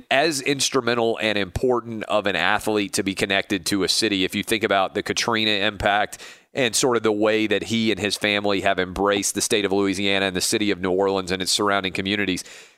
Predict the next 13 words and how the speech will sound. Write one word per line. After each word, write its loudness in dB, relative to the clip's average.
Drew 2
Brees 0
and -2
his -2
wife 2
announced 0
that 0
they 2
are 2
donating 0
five 0
million 0
dollars. -2